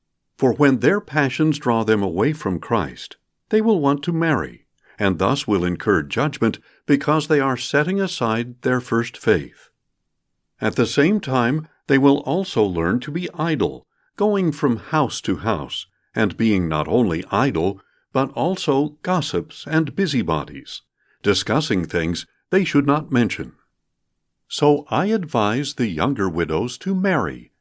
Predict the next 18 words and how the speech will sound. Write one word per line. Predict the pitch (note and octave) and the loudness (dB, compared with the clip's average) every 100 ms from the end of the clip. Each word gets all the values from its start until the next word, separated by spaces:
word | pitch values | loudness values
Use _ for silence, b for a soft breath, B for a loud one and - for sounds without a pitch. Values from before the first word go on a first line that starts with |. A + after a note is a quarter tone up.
| _ | _
have | - G#3+ D#3 | -2 -2 -2
children, | - D#3+ A#2 E2+ C#2 - b b b | -4 -2 0 -2 -6 -8 b b b
and | G#2+ F#2+ | -2 -2
manage | D#2+ G2+ D#3 F#3+ - | 0 0 0 -2 -2
their | G3 F#3 | -2 -2
households, | - E3+ C3 - D2+ B1+ - - _ _ _ - | 0 -2 -2 -4 -4 -4 -16 -20 _ _ _ -2
denying | B2+ D2+ F2 A2+ D#2 D#2+ | 0 2 0 0 -2 -4
the | E2+ F#2 | -4 -4
adversary | F#2 B2+ G#2 - F2 D2+ G2+ A#2 b | -2 0 0 0 -2 0 0 -2 b
occasion | b E3 - G3+ D#3 A2 C#3+ | b -6 -4 -4 0 -2 -2
for | E3+ | -2
slander. | D#3 - F#3 D3+ D#2+ C2 - _ _ _ _ _ _ _ - | -4 -2 0 0 -2 -6 -12 _ _ _ _ _ _ _ 0
For | D#3 | 4
some | D3 - F#3+ C#3 | 4 2 0 0
have | G#2+ C#3 | -2 -4
already | - B2+ B2 A2 E3+ D#3 | -2 0 0 2 2 0
turned | - F2 D2+ | 0 -2 -2
aside | D2+ - C#2+ C#2 F2 | -4 -6 -6 -6 -8